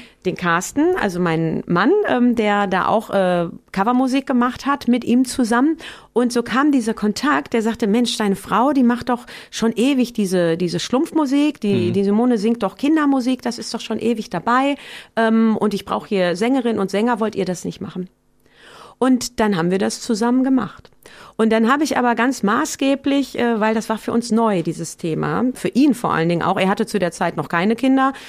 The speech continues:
Speaker 1: Äh, ich hatte ja schon die Lütten irgendwie
Speaker 2: Mhm.
Speaker 1: mit dabei, die waren so im Kindergartenalter.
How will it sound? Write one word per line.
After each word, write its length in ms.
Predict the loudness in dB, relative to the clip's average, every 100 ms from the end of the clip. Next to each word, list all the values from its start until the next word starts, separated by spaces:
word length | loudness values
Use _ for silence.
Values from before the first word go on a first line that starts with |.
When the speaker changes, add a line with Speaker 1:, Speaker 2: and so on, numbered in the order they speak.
| -18 -20 -20 -10
Speaker 1:
Äh, 460 | -8 -8 -12 -8
ich 140 | -4 -2
hatte 180 | 0
ja 80 | 0
schon 240 | 2 2 2
die 80 |
Lütten 320 | 2 0 2 2
irgendwie 320 | 2 2 2
Speaker 2:
Mhm. 60 |
Speaker 1:
mit 140 | 2 0
dabei, 340 | 0 0 2
die 140 | 2 2
waren 180 | 2 2
so 60 |
im 120 | 0
Kindergartenalter. 1000 | 2 0 2 0 0 0 0 0 2 0